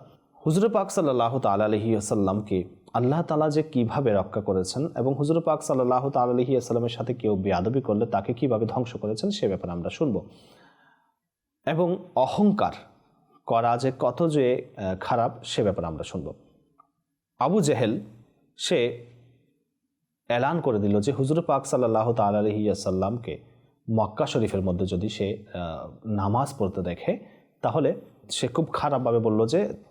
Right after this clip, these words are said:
ইত্যাদি ইত্যাদি মাজাল্লাহ, এটা আমার মুখেও, আহ, আসছে না, খুব খারাপভাবে সে, আবু জেহেল সেটা এলান করলো,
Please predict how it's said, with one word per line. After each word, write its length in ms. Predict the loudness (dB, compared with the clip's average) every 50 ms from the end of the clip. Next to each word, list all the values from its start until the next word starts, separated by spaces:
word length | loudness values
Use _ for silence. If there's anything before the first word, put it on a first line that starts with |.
| -4
ইত্যাদি 320 | -4 -2 -2 -2 0 0 0
ইত্যাদি 260 | -2 0 0 2 2
মাজাল্লাহ, 500 | 2 2 0 0 0 0 0 0 0 0
এটা 180 | -2 -2 -2 -2
আমার 140 | -2 0
মুখেও, 400 | 0 0 0 0 2 0 0 0 -4 -10 -10 -4 -2
আহ, 160 | 0 0 0 0
আসছে 340 | -2 -2 -2 -4 -2 -2 -2
না, 120 | -2 -4 -10 -14 -20 -20 _ _ -2
খুব 160 | -2 -2 -2
খারাপভাবে 520 | -2 -2 0 0 0 2 2 2 2 2 0
সে, 340 | 0 0 0 0 0 -2 -2
আবু 200 | -2 -2 0 0
জেহেল 240 | 0 0 0 0 0
সেটা 340 | -2 -2 -2 -2 0 2 2
এলান 260 | 2 2 2 0 0
করলো, 320 | 0 0 0 -2 -4 -6